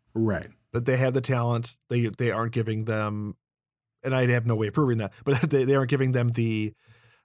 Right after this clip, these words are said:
Speaker 2: uh, the airtime or, like, sandbox playability that, you know, the women's division W W E has now.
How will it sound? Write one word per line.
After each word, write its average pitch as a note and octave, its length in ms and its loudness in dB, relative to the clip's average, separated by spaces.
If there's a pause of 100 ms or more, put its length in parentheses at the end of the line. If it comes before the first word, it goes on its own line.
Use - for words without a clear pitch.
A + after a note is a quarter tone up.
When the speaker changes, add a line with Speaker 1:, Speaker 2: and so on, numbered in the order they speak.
(140)
Speaker 2:
uh, G#2 360 -2 (760)
the A#2 80 -2
airtime A#2+ 500 0
or, A2 120 0
like, A2 160 -2
sandbox A2+ 500 0
playability A2 680 0
that, G2 300 -2 (760)
you A#2+ 100 -2
know, G#2 160 0
the A2 60 -4
women's A2 220 -2
division G#2+ 300 -4
W G#2+ 200 -2
W G#2 160 -2
E G2+ 40 -4
has F#2+ 220 -6
now. F#2 400 -8